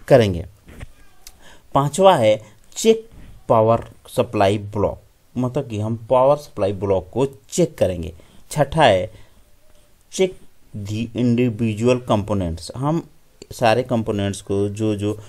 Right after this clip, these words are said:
मतलब कि सर्किट में लगे हुए हैं उनको चेक करेंगे कौन से सही हैं कौन से ख़राब है, हम ट्रबल शूटिंग टूल्स की हेल्प से। सातवां है check the main controller, हम मेन कंट्रोलर को चेक करेंगे।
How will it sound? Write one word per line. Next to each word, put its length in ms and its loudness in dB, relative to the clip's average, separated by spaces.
मतलब 200 0
कि 240 -10
सर्किट 360 -8
में 120 -4
लगे 200 2
हुए 240 -2
हैं 60 -6
उनको 220 -4
चेक 300 -6
करेंगे 340 -2
कौन 260 -6
से 120 -8
सही 280 -4
हैं 200 -4
कौन 220 -4
से 340 -4
ख़राब 340 0
है, 140 -2
हम 460 -4
ट्रबल 400 2
शूटिंग 400 -8
टूल्स 240 -6
की 200 -4
हेल्प 300 2
से। 460 -4
सातवां 520 4
है 280 -2
check 240 2
the 220 -4
main 280 2
controller, 600 -2
हम 160 -6
मेन 240 -2
कंट्रोलर 540 0
को 280 -4
चेक 440 -4
करेंगे। 400 -2